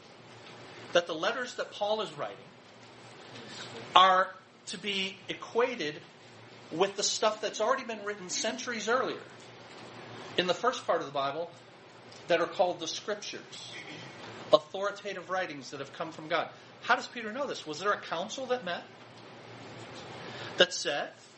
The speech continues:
"We think Paul's writings should be included"? Was there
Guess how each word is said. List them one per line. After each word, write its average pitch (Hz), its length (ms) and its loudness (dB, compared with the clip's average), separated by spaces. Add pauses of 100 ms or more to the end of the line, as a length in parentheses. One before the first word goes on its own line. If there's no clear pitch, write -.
(520)
"We 196 140 2
think 202 260 -6 (1000)
Paul's 170 280 6
writings 170 380 -4
should 147 180 -10
be 151 120 -6
included"? 143 400 -10 (1400)
Was 156 160 4
there 160 340 4